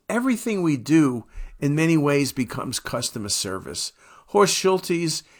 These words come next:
if you don't understand how to optimize service for your customers, all the medical knowledge in the world will not be sufficient for your business to succeed. Horst won two Malcolm Baldrige Awards as the head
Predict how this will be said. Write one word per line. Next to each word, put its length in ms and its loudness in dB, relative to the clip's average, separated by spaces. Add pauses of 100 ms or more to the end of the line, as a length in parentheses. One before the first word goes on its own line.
(100)
if 140 -2
you 40 4
don't 120 4
understand 480 -2
how 160 -2
to 60 0
optimize 480 0
service 400 -2
for 100 -8
your 100 -6
customers, 720 -2 (400)
all 140 2
the 80 2
medical 340 0
knowledge 380 2
in 80 -6
the 80 -6
world 340 -2
will 80 -6
not 300 0
be 100 -2
sufficient 720 -8 (240)
for 140 -10
your 100 -2
business 540 -6
to 100 -8
succeed. 680 -8 (500)
Horst 760 -4
won 720 -2 (300)
two 200 0
Malcolm 540 0
Baldrige 480 -2
Awards 640 -2 (400)
as 240 -6
the 120 -4
head 420 -4